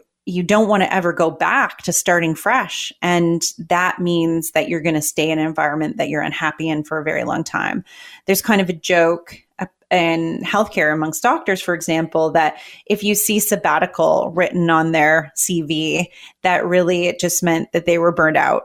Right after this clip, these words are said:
and they were <laughs> taking a year off pretending to, you know, be on sabbatical or doing research, but really they just needed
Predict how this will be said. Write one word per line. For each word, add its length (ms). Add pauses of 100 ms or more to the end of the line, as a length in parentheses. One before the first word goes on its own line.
(160)
and 160
they 80
were 140
<laughs> 0
taking 520
a 40
year 260
off 440
pretending 720
to, 160
you 140
know, 280 (120)
be 120
on 200
sabbatical 720
or 100
doing 240
research, 560
but 160
really 300
they 120
just 280
needed 480